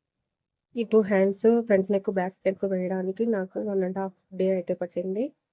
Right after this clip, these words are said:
అర్జెంట్‌గా ఉండడం వల్ల ఇదేను ఇందాక చూపించిన డిజైన్, రెండు డిజైన్స్ హార్డ్ వర్క్ అయితే చేసి టూ డేస్‌లో కంప్లీట్ అయితే కం-, చేసేసాను. ఇలాంటి డిజైన్స్ మీరు ఒకసారి తీసుకునేటప్పుడు కొంచెం కాస్ట్ ఎక్కువ తీసుకోవాలి.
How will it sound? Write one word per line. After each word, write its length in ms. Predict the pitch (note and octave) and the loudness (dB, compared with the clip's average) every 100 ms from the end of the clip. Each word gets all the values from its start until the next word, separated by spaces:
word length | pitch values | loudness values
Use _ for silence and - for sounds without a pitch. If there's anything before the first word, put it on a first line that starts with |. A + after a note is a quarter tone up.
| _ _ _ _ _ _ _ _ _ _ _ | _ _ _ _ _ _ _ _ _ _ _
అర్జెంట్‌గా 500 | G3 F#3+ G3+ G#3 G3+ | -2 0 0 0 0
ఉండడం 300 | G3+ F#3+ F#3 G3 | 0 0 0 0
వల్ల 220 | F#3 F#3+ C4+ C4 - | -2 -2 -2 -2 -6
ఇదేను 400 | G#3 F#3+ G3+ G#3+ D4 B3+ | -8 -4 -2 -2 -2 -4
ఇందాక 260 | G3+ G3+ | -2 -2
చూపించిన 380 | G3+ G3 - G3+ | -4 -6 -4 -4
డిజైన్, 260 | F#3+ G3 G3 | -2 0 0
రెండు 260 | F3+ F3 G#3 | -2 -2 -2
డిజైన్స్ 380 | G3+ F#3 F#3+ | 0 0 0
హార్డ్ 300 | G#3+ F#3+ F#3+ | -2 -4 -4
వర్క్ 200 | G#3+ G#3 | -6 -4
అయితే 200 | F#3 F#3 F3+ | -6 -6 -8
చేసి 340 | F#3 F#3 B3+ E4+ E4+ _ _ _ _ _ _ _ _ _ _ _ _ _ _ - | -8 -6 -2 -2 -4 _ _ _ _ _ _ _ _ _ _ _ _ _ _ 2
టూ 80 | G#3+ | 4
డేస్‌లో 300 | F#3+ F#3+ G#3 | 4 2 -2
కంప్లీట్ 380 | G3 F#3 F#3+ F#3 | -2 -2 -2 -2
అయితే 240 | F3 G3+ A#3 | -2 -2 -2
కం-, 280 | G3+ F#3+ F#3+ _ _ _ G#3+ | -2 -4 -8 _ _ _ -4
చేసేసాను. 540 | G3 G3 G3+ G3 A3 C4 _ _ _ _ _ _ _ _ _ _ _ _ _ _ _ _ A#3 | -4 -6 -6 -6 -6 -8 _ _ _ _ _ _ _ _ _ _ _ _ _ _ _ _ 0
ఇలాంటి 300 | G#3 G3+ G3+ | 2 2 0
డిజైన్స్ 340 | G3+ G3 G3+ | 0 0 0
మీరు 140 | G3 | -2
ఒకసారి 260 | F#3 G3+ F#3+ | -2 -4 -6
తీసుకునేటప్పుడు 520 | G3 G3+ F#3+ F#3+ A3+ | -6 -4 -6 -4 -6
కొంచెం 260 | A3+ G3 F#3+ | -4 -4 -4
కాస్ట్ 300 | F#3+ F#3+ G3 | -6 -8 -8
ఎక్కువ 240 | - F#3+ | -6 -6
తీసుకోవాలి. 600 | F#3+ F#3+ - F3 E3+ G#3+ | -6 -10 -8 -6 -4 -6